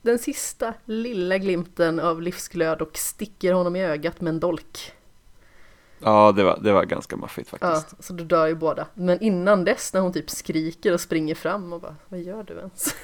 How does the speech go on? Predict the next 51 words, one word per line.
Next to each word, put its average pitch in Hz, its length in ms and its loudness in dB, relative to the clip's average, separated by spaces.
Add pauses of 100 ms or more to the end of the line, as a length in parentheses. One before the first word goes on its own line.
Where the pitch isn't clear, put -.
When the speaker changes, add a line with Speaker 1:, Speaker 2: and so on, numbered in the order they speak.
(320)
Speaker 1:
<laughs> - 480 -6
Speaker 2:
Jag 123 220 10
var 127 120 10
helt 110 120 2
gas, 107 260 4
bara, 98 140 0
"Jag 104 260 -2
ska, 104 200 -6 (240)
så - 140 2
här, - 100 2 (240)
jag - 100 -4
ska 123 100 0
nog 113 100 2
skrika 120 460 8
ner 120 240 10
dig", 120 240 8
så 190 180 0
här. 196 280 4 (200)
Speaker 1:
Ja, 247 80 12
<laughs> 208 80 6
precis. - 680 -2 (920)
Speaker 2:
Men 123 260 8
jag 123 100 12
måste 135 200 8
ändå, 127 120 10
jag 123 80 12
Speaker 1:
Jag 123 60 6
kommer 190 160 8
Speaker 2:
tycker 170 100 10
Speaker 1:
en 147 40 8
våg 131 100 10
Speaker 2:
ändå 120 100 12
Speaker 1:
av 170 60 8
andedräkt. 170 680 2 (840)
Speaker 2:
Men 120 160 2
det 131 80 10
är 131 40 12
ändå 139 200 8
rätt 139 140 8
så - 80 -4
kul, 120 460 4
såna 113 180 -2
här 92 100 2
grejer, 92 360 2
typ, 92 220 0 (400)
när 101 120 2
jätten 101 400 2
kommer 104 240 2
in 127 300 2
så - 120 2
här, 90 260 4